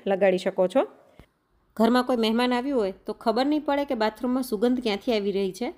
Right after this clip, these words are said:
પણ એક સરસ માઇલ્ડ સુગંધ આવશે. તો આજની આ બધી જ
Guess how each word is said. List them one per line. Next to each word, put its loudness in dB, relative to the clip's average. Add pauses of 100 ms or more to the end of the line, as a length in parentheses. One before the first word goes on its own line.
(100)
પણ -4
એક -4
સરસ -2
માઇલ્ડ 0
સુગંધ -4
આવશે. -2 (500)
તો -2
આજની 0
આ -2
બધી 2
જ 2